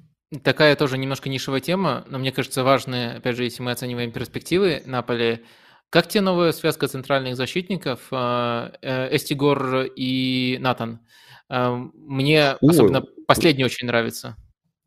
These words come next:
Speaker 2: Натан, ты отметил, да? То есть, э, все ждали, когда он сможет заиграть, и вот, э, последние матчи смелый, отдает передачи, очень уверенно себя чувствует, при том, что это молодой человек еще.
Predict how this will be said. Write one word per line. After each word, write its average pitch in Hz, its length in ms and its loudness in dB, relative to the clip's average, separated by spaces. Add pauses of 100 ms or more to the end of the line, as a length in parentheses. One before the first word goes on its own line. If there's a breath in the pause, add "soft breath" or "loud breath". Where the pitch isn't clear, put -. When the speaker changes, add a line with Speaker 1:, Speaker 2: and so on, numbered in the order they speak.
(840)
Speaker 2:
Натан, 117 580 2
ты 135 180 6
отметил, 139 520 4
да? 165 340 4 (320 loud breath)
То 135 100 4
есть, 131 200 2
э, 131 360 6
все 117 260 4
ждали, 139 380 4
когда 113 300 4
он 127 80 4
сможет 120 400 2
заиграть, 123 600 4 (460 soft breath)
и 143 360 8
вот, 131 320 2
э, 123 260 6
последние 127 540 4
матчи 135 580 4 (300 loud breath)
смелый, 135 840 6 (120)
отдает 123 580 4
передачи, 131 800 4 (320 soft breath)
очень 143 360 4
уверенно 139 360 6
себя 120 200 2
чувствует, - 320 2
при 107 60 -2
том, 113 140 2
что - 140 -4
это 120 100 0
молодой 147 360 6
человек 113 480 4
еще. 101 340 2